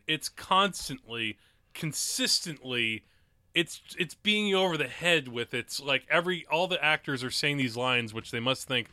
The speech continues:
"Oh, this line is so funny. The audience is gonna love this." And I just was like,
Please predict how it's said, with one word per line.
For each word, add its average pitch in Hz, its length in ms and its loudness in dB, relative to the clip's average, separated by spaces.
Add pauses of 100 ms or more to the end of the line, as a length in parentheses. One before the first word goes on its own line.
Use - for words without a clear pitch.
(460)
"Oh, 185 220 8
this 175 200 0
line 190 240 4
is 151 120 2
so 185 260 4
funny. 165 460 4
The 120 160 4
audience 175 320 2
is 139 80 -8
gonna 139 160 -2
love 147 320 0
this." 104 340 -4 (520)
And 143 180 0
I 180 100 6
just 156 260 -4
was 135 200 -8
like, 123 360 2